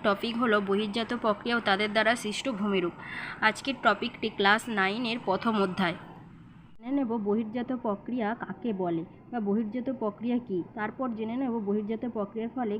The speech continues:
কী কী ধরনের ভূমিরূপ সৃষ্টি হয়। তাহলে ফার্স্ট আমরা জেনে নিই, চলো, বহির্জাত প্রক্রিয়া কী এবং ভূমিরূপ কী। তাহলে বহির্জাত প্রক্রিয়ার আগে আমরা জেনে নিই ভূমিরূপ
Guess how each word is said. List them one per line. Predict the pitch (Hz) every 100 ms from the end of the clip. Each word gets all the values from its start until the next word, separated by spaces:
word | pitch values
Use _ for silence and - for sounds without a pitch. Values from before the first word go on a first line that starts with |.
| -
কী | 214
কী | 240
ধরনের | 226 226 208 226
ভূমিরূপ | 196 208 208 233 -
সৃষ্টি | 196 190 185
হয়। | 165 - - - - -
তাহলে | 240 247 240
ফার্স্ট | 214 220 254
আমরা | 247 254
জেনে | 208 208 247
নিই, | 240 220
চলো, | 226 202 208
বহির্জাত | 196 214 214 226
প্রক্রিয়া | 247 208 196 214 240 240 -
কী | 240 370 -
এবং | 214 254 233 240
ভূমিরূপ | 185 220 254 262 -
কী। | - 185 - - - - -
তাহলে | 262 247
বহির্জাত | 220 208 240 226 269 285
প্রক্রিয়ার | 262 220 214 - 269 240
আগে | 202 240 214
আমরা | 214 226 220 202
জেনে | 214 226
নিই | 269
ভূমিরূপ | 202 220 240 254